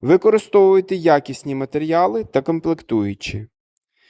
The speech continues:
І забезпечте герметичність з'єднань.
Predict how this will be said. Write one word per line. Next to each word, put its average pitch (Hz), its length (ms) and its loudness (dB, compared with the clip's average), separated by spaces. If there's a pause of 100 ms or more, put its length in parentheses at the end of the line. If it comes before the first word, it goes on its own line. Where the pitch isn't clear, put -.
(240)
І 262 180 2
забезпечте 202 800 0
герметичність 147 960 0
з'єднань. 110 680 -6